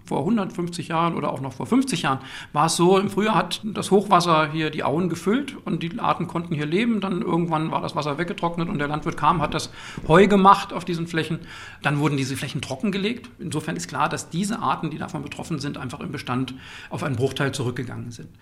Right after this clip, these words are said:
Dann verändern wir Lebensräume natürlich auch ganz klar durch unsere Bewirtschaftung. Das ist im Wald noch relativ gering. Wenn wir im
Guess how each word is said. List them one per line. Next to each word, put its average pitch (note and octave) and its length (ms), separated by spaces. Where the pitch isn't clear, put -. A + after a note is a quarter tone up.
Dann F#3 320
verändern G3+ 440
wir G3 100
Lebensräume G3 520
natürlich F3 440
auch - 180
ganz E3+ 240
klar E3+ 480
durch E3 160
unsere E3 540
Bewirtschaftung. G#3 1300
Das - 140
ist - 140
im E3 320
Wald G#3 480
noch - 300
relativ F#3 920
gering. E3+ 500
Wenn F3 220
wir F3+ 240
im D3+ 340